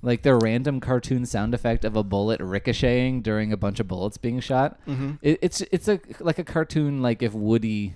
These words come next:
Speaker 1: in Toy Story shot a bullet, like, "Meow," like that
Speaker 2: Hmm.
Speaker 1: kind of, that noise,
Speaker 2: Mm-hmm.
Speaker 1: just in the middle of a bunch of regular gunshot <laughs> noises.
Speaker 2: Yeah. Speaking of gunshots, there was that one dude, um, who I think was the dude we were attracted to, who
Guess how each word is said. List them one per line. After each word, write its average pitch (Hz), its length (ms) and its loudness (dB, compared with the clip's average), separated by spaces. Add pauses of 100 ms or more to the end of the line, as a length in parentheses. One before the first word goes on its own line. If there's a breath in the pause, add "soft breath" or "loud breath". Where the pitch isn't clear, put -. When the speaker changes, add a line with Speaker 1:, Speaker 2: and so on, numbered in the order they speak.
(120)
Speaker 1:
in 117 140 -8
Toy 101 200 0
Story 95 240 -4
shot 92 160 -4
a 92 60 -4
bullet, 87 220 -4
like, 92 160 -10 (120)
"Meow," 208 760 -4
like 143 200 2
that 131 100 0
Speaker 2:
Hmm. 170 60 0
Speaker 1:
kind 117 120 2
of, 107 160 -2
that 110 140 -2
noise, 107 440 -2 (100)
Speaker 2:
Mm-hmm. 131 280 -6
Speaker 1:
just - 100 -6
in 175 100 0
the 131 60 2
middle 123 260 4
of 113 120 2
a 113 40 2
bunch 107 220 -2
of 104 120 -4
regular 104 440 -2
gunshot 110 400 -2
<laughs> 151 60 -2
noises. - 840 4
Speaker 2:
Yeah. 139 340 -4
Speaking 180 440 -6
of 131 140 -6
gunshots, 123 580 -6
there 143 160 -4
was 170 160 -4
that 147 220 0
one 123 260 -4
dude, 120 320 -6 (400 loud breath)
um, 131 260 -8 (140)
who 156 100 -8
I 147 60 -8
think 240 260 -12
was 233 160 -10
the 147 100 -14
dude 143 140 -10
we 135 120 -8
were 120 120 -10
attracted 135 500 -12
to, 147 280 -12 (360 soft breath)
who 139 420 -2